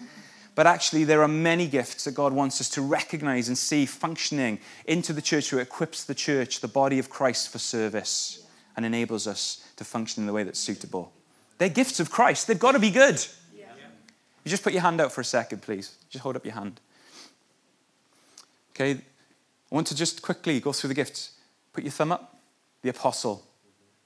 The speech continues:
The foundational gift. Just like the thumb, it's a foundational part of your, your hand. The basis there, along with the prophet, there's something foundational about that gift.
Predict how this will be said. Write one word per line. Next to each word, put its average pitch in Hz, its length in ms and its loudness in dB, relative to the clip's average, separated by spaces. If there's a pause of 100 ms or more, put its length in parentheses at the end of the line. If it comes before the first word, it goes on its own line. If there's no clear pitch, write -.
(720)
The 120 60 -6
foundational 156 680 0
gift. - 440 -4 (320)
Just 180 160 -6
like 175 140 2
the 165 80 -4
thumb, 135 260 2
it's 107 120 -6
a 131 40 -12
foundational 151 880 0 (520)
part 135 200 4
of 113 60 -6
your, 120 240 2 (120)
your 117 120 -2
hand. 98 440 -6 (760)
The 120 60 -6
basis 131 580 2
there, 104 380 0 (340)
along 127 180 2
with 120 80 0
the 113 80 -4
prophet, 107 400 -4
there's 107 140 -6
something 131 200 -2
foundational 123 680 -6
about 87 220 -10
that 90 180 -10
gift. - 260 -14